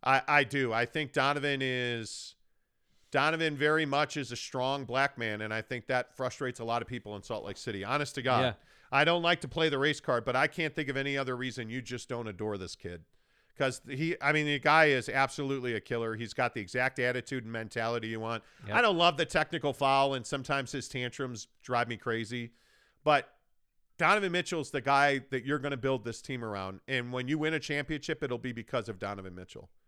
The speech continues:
Speaker 1: And I, I don't know how people don't see that.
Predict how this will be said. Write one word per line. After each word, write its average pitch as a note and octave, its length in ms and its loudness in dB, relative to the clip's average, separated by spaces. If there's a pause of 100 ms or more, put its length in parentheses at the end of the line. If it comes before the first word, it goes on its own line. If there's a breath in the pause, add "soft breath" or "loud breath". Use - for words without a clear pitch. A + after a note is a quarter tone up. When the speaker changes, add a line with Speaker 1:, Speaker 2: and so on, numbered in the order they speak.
(460)
Speaker 1:
And B2 360 0
I, C3+ 220 0 (1800)
I C#3 140 4
don't D#3+ 180 4
know D#3+ 100 4
how C#3+ 160 6
people C#3 300 -2
don't A#2+ 240 0
see A#2 180 -4
that. E2 220 -8